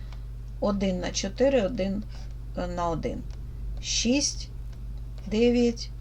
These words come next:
один. Сто дев'яносто шість. Значення різні, підтверджує, що в четвертому не пропорція. В п'ятому нуль цілих вісім десятих, м,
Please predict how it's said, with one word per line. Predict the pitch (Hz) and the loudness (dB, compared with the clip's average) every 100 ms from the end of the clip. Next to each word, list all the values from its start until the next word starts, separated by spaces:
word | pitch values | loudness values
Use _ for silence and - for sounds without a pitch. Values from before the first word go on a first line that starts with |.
| - | -4
один. | 196 247 247 - - - - - - - - - | 0 0 0 -4 -8 -8 -8 -8 -8 -8 -8 -8
Сто | - - 226 | -6 0 0
дев'яносто | 208 185 175 - - | 2 2 0 -4 -2
шість. | - - - - | -2 -4 -8 -4
Значення | 202 220 190 - 175 175 | 2 4 6 4 2 0
різні, | 185 180 208 220 311 - - | 0 0 2 2 2 -2 -4
підтверджує, | 196 - 202 202 208 240 247 262 - | -4 0 4 4 6 6 6 2 -2
що | - - 185 180 170 - - - | -2 2 6 6 4 -8 -8 -8
в | - | 0
четвертому | 180 - 208 220 233 226 220 | 0 4 4 4 0 2 2
не | 185 180 | 4 2
пропорція. | - 180 - - - - - - - - - - - - - - - - - - - - - - - - - - - | 2 -2 0 -4 -2 -6 -6 -8 -8 -8 -8 -8 -8 -8 -8 -8 -8 -8 -8 -8 -10 -10 -10 -10 -10 -10 -10 -10 -8
В | - | 0
п'ятому | 208 190 175 165 247 - - - - - - - - - - | 4 6 4 0 -4 -6 -10 -10 -10 -10 -10 -10 -10 -10 0
нуль | 214 220 | 4 4
цілих | 220 240 202 190 190 | 6 6 6 4 2
вісім | 190 - 170 | 2 2 2
десятих, | 160 - - 240 277 294 - - - - - - - - - - - - - | 0 2 6 6 4 0 0 -8 -10 -10 -10 -10 -10 -8 -8 -10 -10 -10 -6
м, | 190 180 180 - - | -4 -4 -4 -4 -4